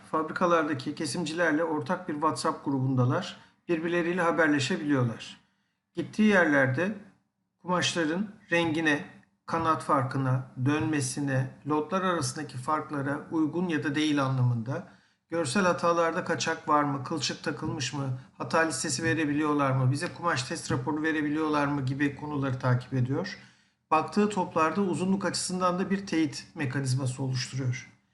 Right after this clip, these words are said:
Eğer finali uygunsa okey diye sonuçlandırıyor, değilse red yazıyor. Kararsız kaldığında lot parçaları, kanat parçaları, top başları ile beraber İstanbul'a gönderiyor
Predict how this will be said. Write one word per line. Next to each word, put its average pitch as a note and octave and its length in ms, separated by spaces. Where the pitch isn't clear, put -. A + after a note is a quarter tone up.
Eğer G3 300
finali F3+ 320
uygunsa D#3+ 920
okey F3+ 360
diye D#3+ 160
sonuçlandırıyor, C3 1120
değilse E3 600
red E3+ 220
yazıyor. F3+ 640
Kararsız F#3 560
kaldığında D#3 640
lot F#3+ 240
parçaları, D3 580
kanat E3+ 340
parçaları, C3+ 720
top F#3 240
başları E3 320
ile D3+ 200
beraber C#3 420
İstanbul'a D3+ 500
gönderiyor D#3+ 680